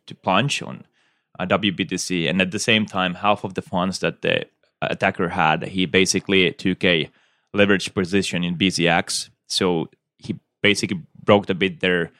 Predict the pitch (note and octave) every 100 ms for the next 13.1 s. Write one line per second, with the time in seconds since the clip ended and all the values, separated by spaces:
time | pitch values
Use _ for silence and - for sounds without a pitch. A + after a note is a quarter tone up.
0 | _ _ _ - G#2 F#2+ - D#2 C#2+ -
1 | - D#2 C2 - - F2+ F2 F#2 F2 F#2
2 | E2+ F2+ F2+ E2+ F2 - F2+ E2+ E2+ E2
3 | D#2+ - - G1+ - - _ _ - D#2+
4 | - - A2+ - F#2 F2 F#2+ - F2 -
5 | F2 F#2 - G2+ G2 F2+ F2+ - - _
6 | _ _ _ _ - G2 F2+ F2 - F#2
7 | F2+ F#2 F2+ F2 E2+ D#2+ D#2+ _ _ _
8 | - G2 F2 F#2+ - G2 - F2+ - _
9 | G#2+ F#2+ F2+ - F2+ F#2 F#2 - F#2 F#2
10 | G2 A2 G#2 - _ A2+ A2 B2 A#2+ -
11 | A#2+ A#2+ G2+ F#2+ G2 F2+ - G2 F#2+ F#2
12 | F#2 F2+ - G2+ G2+ G2 G2+ G2+ A#2+ -